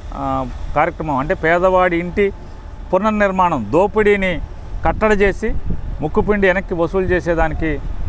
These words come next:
ఆ, దానిలో భాగంగా ఈ కార్యక్రమం ఆంధ్ర రాష్ట్రంలో గుడివాడలో ప్రారంభమైంది. అట్లాగే, ఆ, మిగతా ఊర్లో కూడా మచిలీపట్నం కానీ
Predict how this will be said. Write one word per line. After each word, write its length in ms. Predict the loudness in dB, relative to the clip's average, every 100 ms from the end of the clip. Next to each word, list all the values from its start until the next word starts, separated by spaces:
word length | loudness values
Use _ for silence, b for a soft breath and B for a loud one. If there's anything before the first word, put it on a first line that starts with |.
| -2 0
ఆ, 100 | 2
దానిలో 320 | 2 2 2
భాగంగా 420 | 2 2 0 -2
ఈ 60 | -2
కార్యక్రమం 560 | 2 0 0 -2 -2 -2 -6 -4
ఆంధ్ర 260 | 0 2 4
రాష్ట్రంలో 440 | 2 2 -2 -6
గుడివాడలో 460 | -2 2 2 4 2
ప్రారంభమైంది. 640 | 2 2 2 2 0 -2 -4 -6 -8 -8 -4
అట్లాగే, 420 | 0 2 4 2 2 2 2 2 2
ఆ, 380 | 2 2 2 2
మిగతా 340 | 0 2 2
ఊర్లో 320 | 2 2 2
కూడా 140 | 2 0
మచిలీపట్నం 680 | -2 -2 -2 0 -2 -4 -2
కానీ 220 | -2